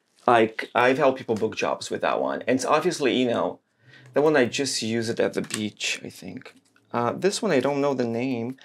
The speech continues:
I think you guys have this one. The thing is, like,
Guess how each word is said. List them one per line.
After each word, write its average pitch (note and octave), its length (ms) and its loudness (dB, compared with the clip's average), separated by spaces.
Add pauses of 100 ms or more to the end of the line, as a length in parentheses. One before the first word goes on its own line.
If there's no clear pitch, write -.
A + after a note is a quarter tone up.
(160)
I - 60 -14
think - 80 -16
you F3+ 100 -6
guys C#3+ 240 -4
have - 180 -6
this - 200 -10
one. - 260 -14 (1500)
The E3 80 -2
thing G#3 180 4
is, A3+ 100 0
like, E3 240 2